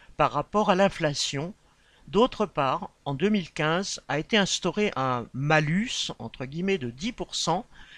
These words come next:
qui pénalise pendant trois ans les retraités n'acceptant pas de travailler au moins un an supplémentaire au-delà de l'âge légal, alors de soixante-deux ans. En décembre dernier,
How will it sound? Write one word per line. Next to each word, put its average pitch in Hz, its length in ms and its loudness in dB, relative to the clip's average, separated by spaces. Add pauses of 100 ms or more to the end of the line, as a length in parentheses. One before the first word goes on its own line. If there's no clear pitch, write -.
(280)
qui 185 100 -4
pénalise 214 600 2
pendant 147 240 0
trois 202 380 2
ans 143 100 0
les 135 100 -2
retraités 175 600 -4 (400)
n'acceptant 180 640 -2
pas 240 180 0
de 180 100 -2
travailler 160 540 0
au 247 160 0
moins 190 300 2
un 220 180 2
an 214 140 0
supplémentaire 175 960 -2
au-delà 160 420 0
de 143 140 -6
l'âge 143 360 -2
légal, 170 540 -4 (520)
alors 175 560 2
de 147 120 -6
soixante-deux 160 920 -4
ans. - 80 -10 (600)
En 160 120 4
décembre 214 480 4
dernier, 196 560 2